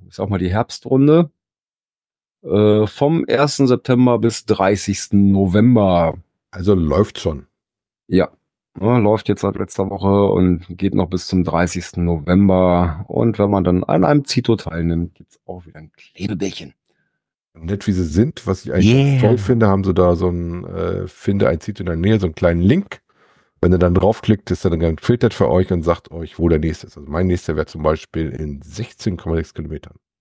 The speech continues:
Speaker 3: Oh, meiner ist in
Speaker 2: Mit Kindertag
Speaker 1: Guck ich mal,
Speaker 2: hinterlasst
Speaker 1: wenn sich hier
Speaker 2: uns
Speaker 1: mal
Speaker 2: eine
Speaker 1: was tut.
Speaker 2: Welt.
Speaker 3: Paderborn, muss ich aber schon
Speaker 1: Ah, doch.
Speaker 3: echt mal verfahren, ey.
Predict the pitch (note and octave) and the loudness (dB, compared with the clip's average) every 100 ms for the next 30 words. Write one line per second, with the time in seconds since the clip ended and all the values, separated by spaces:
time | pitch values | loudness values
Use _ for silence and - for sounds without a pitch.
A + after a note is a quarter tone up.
0 | _ _ - _ _ _ _ _ _ _ | _ _ -20 _ _ _ _ _ _ _
1 | _ _ _ - A2 D#2+ G2 A2 A2+ G#2 | _ _ _ 0 0 2 2 2 2 0
2 | G2 - F#2+ D#2+ - - D#3+ D3+ C3 - | 2 2 2 0 -4 -4 0 2 0 2
3 | D3+ D3+ E3 D3+ B2 G#2 F2 A2+ A2+ A2+ | 2 4 2 0 -2 0 0 0 0 0
4 | B2 A2+ G#2+ G2 D#2+ D3 A3 D#2 - _ | 2 2 2 0 2 2 2 -2 -10 _
5 | _ _ _ _ _ _ _ _ _ _ | _ _ _ _ _ _ _ _ _ _
6 | _ _ _ _ _ _ _ _ _ _ | _ _ _ _ _ _ _ _ _ _
7 | - A2+ - - G#2+ - - - - F3 | -4 -2 -4 -4 -2 -2 -4 -4 -2 -2
8 | - G#2 A2 G2 G#2+ - G#2 G2 F2+ F#2 | -2 0 2 2 -2 -2 -2 0 0 -2
9 | D#2 F2+ F2+ | 0 0 0